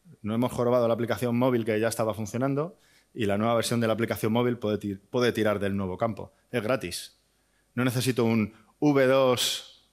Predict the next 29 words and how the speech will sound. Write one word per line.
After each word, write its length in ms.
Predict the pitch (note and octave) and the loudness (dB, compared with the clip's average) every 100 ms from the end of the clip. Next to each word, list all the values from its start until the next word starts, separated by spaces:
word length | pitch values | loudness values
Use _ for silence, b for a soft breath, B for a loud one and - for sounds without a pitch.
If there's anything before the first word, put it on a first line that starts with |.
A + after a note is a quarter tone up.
| - | -10
en 280 | A#2+ A2+ A#2 | -4 -2 0
la 120 | A2+ | 2
U 120 | A#2 A#2+ | 2 2
R 260 | A2+ A#2 | 2 2
L 180 | B2+ A#2 | 2 0
para 180 | G#2 A2 | 0 0
la 80 | A2 | 0
versión 400 | G#2 - A#2+ A2+ | -2 -2 -2 0
dos 180 | A#2+ A2 | 0 0
de 60 | |
mi... 520 | G#2+ G#2 G#2+ G#2 G2 F#2+ B B B B B B2+ | 0 -2 -4 -8 -10 -12 B B B B B -4
¿no? 160 | C#3 | 0
Que 100 | B2 | 0
versionar 400 | A2+ G2+ G#2+ A#2 | 0 0 0 0
está 180 | B2 C3 | 0 0
bien 280 | A2+ C3+ G#2+ | 0 0 0
cuando 360 | A2 G#2+ G#2 | 2 4 2
necesitamos 540 | G#2 G2+ G2+ G2+ A#2 A#2 | 2 -2 -2 -2 0 0
versionar, 480 | A#2+ G#2+ A2 C3 - | -2 -2 -2 -2 -2
pero 240 | G2+ G2 | -2 -2
que 320 | G2+ G2 F#2 B B _ | -2 -4 -6 B B _
cambios 260 | A#2 B2+ B2+ | 0 0 0
pequeños 460 | B2+ A#2 C3+ C3 | -2 0 2 0
muchas 280 | B2 B2+ B2 | 0 -2 -2
veces 300 | B2 B2 A#2+ | 0 0 -2
en, 320 | A#2+ A#2+ A#2 B2+ | -2 -2 -2 -2
en 200 | A#2 A#2 | 0 0
las 160 | A2 | -2
apis, 420 | C3+ C#3 C3+ - | -2 0 -2 -4